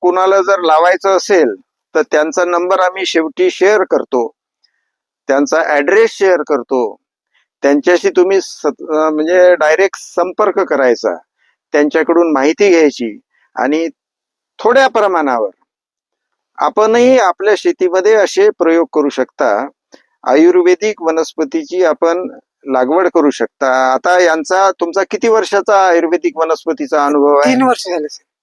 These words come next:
Speaker 1: तीन वर्षापासून ते यामध्ये टिकून आहेत आणि तीन वर्षापासून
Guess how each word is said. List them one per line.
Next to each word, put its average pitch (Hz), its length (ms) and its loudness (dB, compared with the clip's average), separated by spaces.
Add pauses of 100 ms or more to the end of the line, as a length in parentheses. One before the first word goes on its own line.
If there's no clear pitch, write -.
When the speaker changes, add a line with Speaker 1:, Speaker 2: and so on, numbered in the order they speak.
(120)
Speaker 1:
तीन 226 180 2
वर्षापासून 196 760 0
ते 190 300 2
यामध्ये 170 340 0
टिकून 160 380 -2
आहेत 135 220 0 (720)
आणि 156 220 0
तीन 180 300 2
वर्षापासून 175 680 0